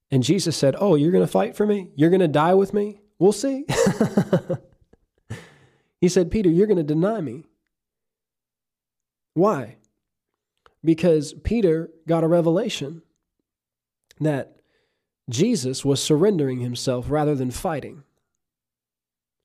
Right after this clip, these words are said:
And that didn't line up with Peter's agenda. Now, thankfully, later on, Peter got it right. And he got his cause right, and he became a witness for Jesus.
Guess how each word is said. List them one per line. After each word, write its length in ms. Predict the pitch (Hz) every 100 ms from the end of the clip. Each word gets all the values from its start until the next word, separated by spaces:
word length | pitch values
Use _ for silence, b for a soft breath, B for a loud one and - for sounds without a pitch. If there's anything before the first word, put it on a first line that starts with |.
| _ _ _ _
And 120 | 139
that 120 | 165 170
didn't 220 | 156 139
line 200 | 143 135
up 180 | 117 -
with 140 | -
Peter's 300 | 175 147 113
agenda. 440 | 101 104 101 87 _ -
Now, 100 | 156
thankfully, 440 | 151 240 - 165 151
later 280 | 180 160
on, 220 | 170 220 240 -
Peter 220 | 202 185
got 200 | 165 147
it 40 |
right. 320 | 135 175 156 349 _ _ _ _ -
And 100 | 143
he 100 | 190
got 260 | 165 175 143
his 180 | 160 -
cause 300 | 156 135 147
right, 260 | 196 160 147
and 120 | 151
he 340 | 135 202 185 - b b b b
became 340 | 160 156 180 165
a 100 | 131
witness 880 | 120 139 214 - 139 - - - - _ _ _ _ _ _ _ -
for 120 | 143
Jesus. 680 | 123 147 123 - - -